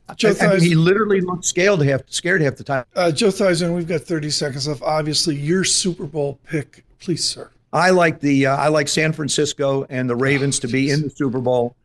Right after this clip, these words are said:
Speaker 1: Okay.
Speaker 2: And I think Lamar Jackson is an M V P, and I think he'll carry the Baltimore
Speaker 1: Okay.
Speaker 2: Ravens to a
Speaker 1: He,
Speaker 2: championship.
Speaker 1: he didn't say the Lions. Next time, Rich, shorten this down.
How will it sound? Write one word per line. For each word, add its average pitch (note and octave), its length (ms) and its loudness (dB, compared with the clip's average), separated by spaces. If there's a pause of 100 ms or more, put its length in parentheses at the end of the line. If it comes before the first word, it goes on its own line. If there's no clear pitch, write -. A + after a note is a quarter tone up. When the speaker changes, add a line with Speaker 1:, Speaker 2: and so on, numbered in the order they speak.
(120)
Speaker 1:
Okay. - 280 -20
Speaker 2:
And C3+ 240 2
I D3 160 2
think D3 200 -2
Lamar C#3 360 0
Jackson C3+ 640 -2
is D3 200 0
an D3 120 2
M D3 120 2
V C3+ 160 0
P, C3+ 300 -2
and B2 80 -2
I B2 80 -2
think A#2+ 220 -8
he'll B2 160 -2
carry B2 240 0
the A2 80 0
Baltimore A#2+ 400 0
Speaker 1:
Okay. A2+ 80 -2
Speaker 2:
Ravens A2+ 320 -2
to A#2 80 -6
a A2 40 -6
Speaker 1:
He, - 60 -8
Speaker 2:
championship. G#3 460 -2
Speaker 1:
he F3 80 0
didn't F3+ 180 0
say D#3 200 2
the D3 60 -2
Lions. B2+ 560 -4
Next F3 280 -2
time, E3 200 2
Rich, D3+ 200 0
shorten D3+ 400 -2
this C#3+ 180 0
down. C3 280 -2